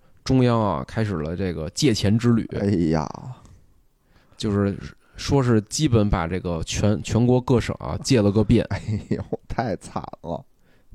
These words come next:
Speaker 1: 一直借到哪年啊？
Speaker 2: 嗯。
Speaker 1: 借到这个一九九三年。
Speaker 2: 哦。
Speaker 1: 九三年啊，财政这块儿面临一个就是更大的一个危机啊。
Speaker 2: 嗯。
Speaker 1: 就当时知道啊，就是九三年开始咱们进行这种国企改革，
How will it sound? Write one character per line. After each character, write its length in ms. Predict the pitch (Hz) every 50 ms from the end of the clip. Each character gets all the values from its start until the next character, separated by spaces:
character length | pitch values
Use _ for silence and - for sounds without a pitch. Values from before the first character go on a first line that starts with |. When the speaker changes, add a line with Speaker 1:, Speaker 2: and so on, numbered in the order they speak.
| - - - - - - - - - - - -
Speaker 1:
一 140 | 135 127 113
直 160 | 117 127 135
借 260 | - - 147 139 123
到 160 | 113 107 104
哪 100 | 101 87 67
年 280 | 73 82 82 92 95 95
啊？ 60 | 90
Speaker 2:
嗯。 80 | 131 131
Speaker 1:
借 200 | 127 123 120 110
到 180 | 107 101 98
这 140 | 95 98 92
个 180 | 80 85 82 95
一 100 | 110 113
九 140 | 110 113 104
九 140 | - 80
三 200 | 87 - 107 104
年。 240 | 101 92 85 76 - - _ - -
Speaker 2:
哦。 520 | - 101 101 101 101 95 95 92 90 82 82 - -
Speaker 1:
九 180 | - - 107 101
三 220 | 101 - 151 156
年 140 | 147 123 101
啊， 360 | 95 92 87 85 85 80 - - _ _ _ _ _ -
财 280 | - - - 101 110
政 240 | 120 131 113 104 101
这 100 | 101 101
块 140 | 92 - 104
儿 80 | 98 98
面 180 | 120 113 104
临 180 | 98 104 110 113
一 80 | 113
个 200 | 104 107 107 104 101 _ _ _ - - _ -
就 140 | - 110
是 140 | 98 95 95
更 240 | - - 143 131 113
大 200 | - 120 - 98
的 120 | 98 98
一 80 | 101 107
个 100 | 110 110
危 180 | 107 117 117 113
机 220 | 110 117 117 113
啊。 100 | 98 67 110
Speaker 2:
嗯。 100 | 110 113
Speaker 1:
就 100 | 110 110
当 200 | 117 135 135 127
时 140 | 123 127 127
知 160 | 120 127 123
道 80 | 113 101
啊， 180 | 85 73 76
就 100 | 80 -
是 80 | 104 104
九 200 | 101 - - 90
三 140 | 92 127 131
年 120 | 131 131 131
开 140 | 127 127
始 100 | 110 92
咱 80 | 85 104
们 120 | 101 113
进 120 | 113 120 113
行 140 | 101 107 113
这 80 | 117
种 180 | 104 90 80 82 -
国 120 | 98 113
企 160 | 113 117 127
改 160 | - 104 82
革， 320 | 80 82 85 87 98 110